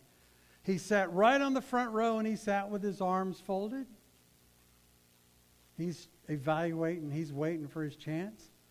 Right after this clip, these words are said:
And after a little bit, I saw him, like, moving over and holding his stomach and holding his head. <laughs> And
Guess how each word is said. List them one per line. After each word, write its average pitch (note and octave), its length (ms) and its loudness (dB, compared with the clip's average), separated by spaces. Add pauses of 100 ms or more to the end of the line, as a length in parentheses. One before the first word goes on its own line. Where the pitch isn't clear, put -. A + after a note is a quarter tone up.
(440)
And D#3+ 140 -4
after B3+ 280 -4
a A#3 60 -4
little C4 180 0
bit, F#3 260 0
I E3 80 -2
saw G3+ 340 -6
him, G3 160 -4
like, E3+ 240 -4 (1600)
moving G#3 380 0
over B3 580 0
and A2+ 240 -8 (560)
holding A#3+ 440 -2
his G3 140 -4
stomach B3 680 -6 (140)
and A#2 220 -8 (520)
holding B3+ 480 2
his E3 220 -2
head. B3+ 600 -4
<laughs> A#2 100 -12
And D3 160 -4